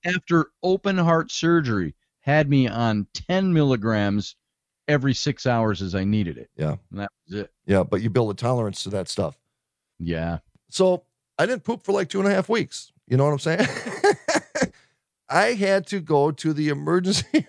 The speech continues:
Speaker 2: <laughs> room.
Speaker 1: Did you
Speaker 2: Be-
Speaker 1: eat Italian food?
Speaker 2: Dude, because I couldn't, I was so bound up. It was like I had a baseball right inside my, my poop
Speaker 1: Oh.
Speaker 2: hole, you know what I'm saying? And
Speaker 1: Well,
Speaker 2: I
Speaker 1: it's
Speaker 2: couldn't
Speaker 1: because
Speaker 2: poop.
Speaker 1: when you get constipated,
Speaker 2: Yeah.
Speaker 1: it packs, it packs in,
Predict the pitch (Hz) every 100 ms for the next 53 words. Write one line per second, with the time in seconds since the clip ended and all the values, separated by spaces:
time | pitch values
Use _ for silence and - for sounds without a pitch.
0 | - 165 196 170 208 - _ _ 202 147
1 | 143 170 175 151 - 143 165 190 208 214
2 | 240 - 185 233 196 - - 233 175 -
3 | 185 135 147 151 139 165 147 120 143 143
4 | - 156 170 151 160 151 147 135 101 -
5 | - 139 131 139 135 131 131 131 101 107
6 | 143 151 - 104 92 90 - 123 127 -
7 | 123 117 131 117 113 107 95 92 _ -
8 | 104 117 156 160 127 104 101 107 117 120
9 | 113 123 127 110 110 214 135 110 117 135
10 | 131 151 156 143 - 262 262 143 123 113
11 | 139 - - - 143 151 - - - 151
12 | - 165 160 - - 170 127